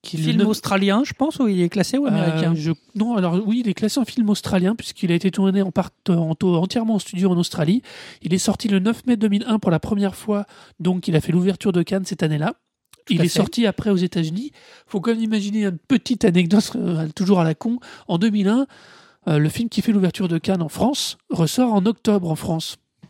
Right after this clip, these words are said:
Speaker 1: Entre-temps, il est sorti partout ailleurs dans le monde. Juste, on vit une époque, euh, on est quand, à l'époque, on était encore qu'en deux mille un. Maintenant, je suis, pense que c'est quelque chose qui ne pourrait plus se faire.
Speaker 2: Bah, Gatsby est sorti en salle avant d'être diffusé à Cannes.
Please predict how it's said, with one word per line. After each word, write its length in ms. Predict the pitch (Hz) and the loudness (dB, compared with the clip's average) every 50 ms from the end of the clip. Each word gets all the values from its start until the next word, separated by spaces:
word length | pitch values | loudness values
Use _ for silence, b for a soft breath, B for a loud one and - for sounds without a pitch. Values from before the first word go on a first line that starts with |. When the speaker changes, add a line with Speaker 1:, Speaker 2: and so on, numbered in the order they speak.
| _ _ _ _ _ _ _ - - _ | _ _ _ _ _ _ _ -14 -10 _
Speaker 1:
Entre-temps, 360 | 240 175 - 175 165 - 220 | -2 -2 0 0 0 2 2
il 80 | 240 214 | 0 0
est 20 | |
sorti 280 | - - 175 - 247 214 | 0 -2 -2 -2 0 -2
partout 240 | 202 180 - - | -2 -2 0 0
ailleurs 180 | 156 156 202 233 | 2 2 2 2
dans 100 | 220 208 | 2 0
le 60 | 202 | 0
monde. 320 | 190 185 180 185 185 214 - B B B B B B B B B B B - | 0 -2 -2 0 -2 -2 -4 B B B B B B B B B B B -2
Juste, 360 | 160 147 190 247 240 - 214 | 0 0 0 0 -2 -2 -4
on 80 | 185 | -2
vit 160 | 180 175 202 202 | 0 2 2 2
une 40 | |
époque, 280 | 190 180 - - 196 - - 240 | 2 2 2 0 -2 -2 -2 -2
euh, 200 | 247 180 175 165 190 226 | 0 2 2 2 0 0
on 100 | 240 180 | 0 0
est 80 | 185 214 | 0 0
quand, 220 | - 226 226 214 | 0 0 0 2
à 80 | 220 208 | 2 0
l'époque, 280 | 202 202 - 240 220 | 0 0 0 -2 -2
on 80 | - 196 | 0 -2
était 160 | 185 170 - | -2 0 0
encore 280 | 202 214 - 247 220 - | 0 0 0 -2 -2 0
qu'en 100 | - 214 | 0 0
deux 140 | 185 196 | 2 2
mille 180 | 180 175 180 175 | 0 2 2 2
un. 240 | 185 208 233 247 - - | 2 2 0 -2 -4 -4
Maintenant, 440 | 262 170 156 - - 208 226 240 - - | -2 -2 -2 0 -2 -2 -2 -2 -6 -10
je 140 | - - 190 | -4 -4 -4
suis, 260 | - - 185 175 175 - - _ | -2 0 0 0 0 -2 -6 _
pense 200 | _ 220 208 - | _ -2 -2 -2
que 100 | - - | -6 -10
c'est 100 | - - | -8 -6
quelque 160 | 190 - 180 | -2 -2 -2
chose 160 | - - 196 - | 0 0 -2 -2
qui 140 | - - | -2 -4
ne 100 | 165 185 | -2 -2
pourrait 360 | 180 - _ - 262 208 208 196 | -2 -2 _ 0 2 2 2 0
plus 160 | - - 180 | 0 -4 -4
se 120 | - - | -2 -4
faire. 280 | 156 - - 160 151 147 - - | -4 -4 -4 -8 -8 -8 -4 0
Speaker 2:
Bah, 120 | 156 143 | 0 2
Gatsby 380 | 147 160 156 151 160 165 160 196 | 2 2 0 0 0 0 2 0
est 60 | 180 | 0
sorti 640 | 156 - - - - - - - - 208 202 208 220 - | 0 -2 -4 -4 -6 -8 -14 -8 -4 0 0 0 0 0
en 100 | - 170 | -2 -2
salle 400 | 156 - - - 214 202 208 214 - - | -2 -2 -2 0 2 2 2 0 2 0
avant 320 | 185 170 165 180 214 214 | 0 0 2 0 0 2
d'être 160 | 190 175 165 | 2 0 0
diffusé 340 | 156 170 - - 185 165 185 | -2 -6 -2 -2 -2 0 2
à 80 | 175 170 | 0 0
Cannes. 400 | - - - 156 139 135 127 | -2 0 -2 -2 0 -2 -6